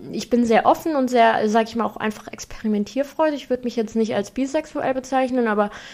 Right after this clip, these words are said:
ich find Frauen durchaus attrakt-, äh, attraktiv und hatte auch schon mal was mit Frauen oder so. Ähm, und auch, ähm, mein Freund hat da kein Problem mit, dass ich da in der Hinsicht <laughs> sehr offen bin und, ähm,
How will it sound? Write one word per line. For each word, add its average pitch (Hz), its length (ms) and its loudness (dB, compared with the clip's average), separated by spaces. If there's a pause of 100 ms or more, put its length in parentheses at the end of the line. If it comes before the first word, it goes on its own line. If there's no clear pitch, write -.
(120)
ich - 140 -10
find 226 160 -2
Frauen 226 340 4
durchaus 233 320 -2
attrakt-, - 640 -8
äh, 202 200 2
attraktiv 320 680 0
und 240 180 -2
hatte 269 240 0
auch 269 120 4
schon 294 160 -6
mal 277 140 2
was 269 160 -2
mit 254 140 -4
Frauen 262 460 4
oder 240 180 2
so. 240 280 6
Ähm, 220 600 2 (720)
und 226 100 6
auch, 226 300 4
ähm, 214 300 6
mein 208 160 2
Freund 226 220 0
hat 240 120 -2
da 262 80 2
kein 240 160 0
Problem 220 360 0
mit, 269 160 0
dass 240 120 0
ich 233 160 -4
da 220 160 0
in 208 80 -4
der 214 100 0
Hinsicht 208 460 0 (220)
<laughs> - 240 -20
sehr 220 340 4
offen 294 340 2
bin 320 240 2
und, 226 400 4
ähm, 214 460 2